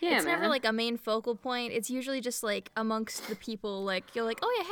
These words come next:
Speaker 2: hey, hey, look, we can find maybe two basilisks in this entire, like," <laughs> they're little, but they're there.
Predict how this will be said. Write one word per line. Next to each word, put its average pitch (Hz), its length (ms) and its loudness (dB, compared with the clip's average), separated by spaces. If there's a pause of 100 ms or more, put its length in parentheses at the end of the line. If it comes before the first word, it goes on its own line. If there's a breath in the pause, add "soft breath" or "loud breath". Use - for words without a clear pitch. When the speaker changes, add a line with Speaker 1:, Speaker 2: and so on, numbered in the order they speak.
Speaker 2:
hey, 311 80 -4
hey, 381 160 -4
look, 370 260 -4
we 254 140 -8
can 262 160 -8
find 262 240 0
maybe 262 180 -4
two 247 180 -8
basilisks 214 680 -2
in 214 100 -4
this 208 200 -6
entire, 214 420 -4
like," 208 360 -6
<laughs> - 680 -16
they're 277 120 2
little, 285 280 0
but 208 180 -6
they're 233 140 -2
there. 202 340 -2